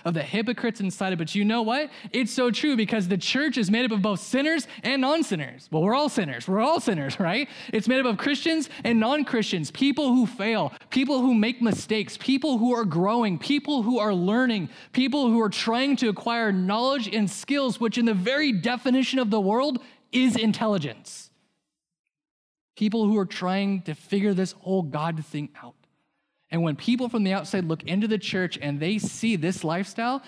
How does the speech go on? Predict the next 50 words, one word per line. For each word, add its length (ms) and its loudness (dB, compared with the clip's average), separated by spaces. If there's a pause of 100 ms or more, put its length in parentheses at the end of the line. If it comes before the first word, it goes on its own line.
(140)
they 100 0
say, 180 0
"Well, 100 2
your 200 0
religion 480 2
isn't 300 -6
even 240 -4
real 200 -2
because 280 -4
look 240 -2
at 80 -6
your 140 -2
church, 420 -6
your 100 -2
flagship. 680 -4
It's 140 -4
all 140 -2
just 140 -6
a 60 2
bunch 240 -2
of 60 2
messed 400 -2
up 180 -4
people." 460 -6 (1400)
But 120 -8
you 100 -2
can't 540 -4
base 300 -4
the 140 -4
effectiveness 920 -6 (240)
of 160 -4
the, 120 -4
of 220 -4
the 60 -6
church 400 -4
off 160 -4
the 100 -6
lifestyle 440 -4
of 80 -8
the 80 -8
people 320 -12
in 100 -10
it 100 -12
because 260 -12
people 360 -6
will 180 -8
always 300 -6
let 200 -10
you 60 -10
down. 280 -14